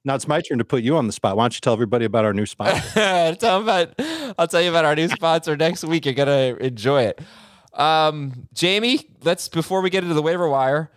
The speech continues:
Speaker 2: Derrick Henry is on pace for four hundred and thirty-two carries, two thousand eighty-eight yards, and twenty-seven touchdowns. He is in the club of the two thousand rushing yard guys.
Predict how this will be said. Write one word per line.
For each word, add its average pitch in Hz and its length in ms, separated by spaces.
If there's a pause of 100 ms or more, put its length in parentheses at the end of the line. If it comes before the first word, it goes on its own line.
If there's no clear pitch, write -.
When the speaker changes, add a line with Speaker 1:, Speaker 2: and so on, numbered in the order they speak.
(280)
Speaker 2:
Derrick 196 280
Henry 180 420
is 151 120
on 147 200
pace 160 340
for 127 140
four 165 300
hundred 156 340
and 127 100
thirty-two 147 480
carries, 151 640
two 170 180
thousand 151 460
eighty-eight 139 420
yards, 131 540 (260)
and 127 160
twenty-seven 143 720
touchdowns. 92 800 (480)
He 190 440
is 185 260 (100)
in 254 280
the 240 100
club 202 420
of 170 220
the 151 100
two 196 220
thousand 170 680
rushing 160 360
yard 147 540
guys. 143 640